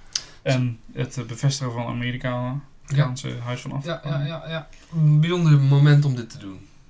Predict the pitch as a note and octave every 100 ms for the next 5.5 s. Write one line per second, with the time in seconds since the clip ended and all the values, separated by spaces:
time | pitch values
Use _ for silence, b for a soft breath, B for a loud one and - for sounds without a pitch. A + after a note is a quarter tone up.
0 | - C3 F3+ E3+ A2+ B2 C#3 D3 C#3+ D3
1 | B2 A#2+ C3 B2 A#2 G#2+ - G2 F#2 F2
2 | C#3 - B2+ A#2 - A#2 A#2 A2+ A2+ A#2
3 | - A#2+ A2+ - - - - F#2 F2+ F#2
4 | F#2+ C#3 C3+ - B2+ A#2 A#2+ A2 - -
5 | - B2+ A#2+ B2 D3